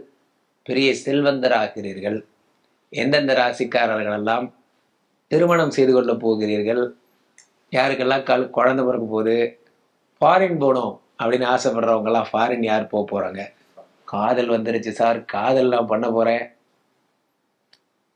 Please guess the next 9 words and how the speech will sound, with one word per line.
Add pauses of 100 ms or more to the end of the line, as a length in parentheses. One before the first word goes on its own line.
(440)
பார்த்துருவோமா? (180)
நம்ம (100)
ஸ்டைல்ல
பார்ப்போம். (300)
நம்ம (100)
ஸ்டைல் (720)
புத்தாண்டு
படங்கள்
எப்பவுமே